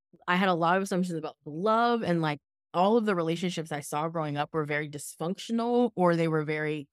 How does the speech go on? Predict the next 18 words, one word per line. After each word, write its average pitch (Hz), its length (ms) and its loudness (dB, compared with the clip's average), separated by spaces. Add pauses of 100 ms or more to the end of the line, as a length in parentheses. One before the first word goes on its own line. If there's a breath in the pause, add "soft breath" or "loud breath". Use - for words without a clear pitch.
(140)
cold. 196 500 8
There 175 100 4
wasn't 160 320 0
a 151 40 -8
lot 143 220 -6
of, 151 80 -10 (160)
they 214 80 4
had 190 140 2
been 311 200 6
together 214 300 4
for 202 160 0
many 180 260 2
years, 185 300 0
but 160 100 -6
they 160 100 0
didn't 190 220 -6
like 180 240 -2
each 208 160 -12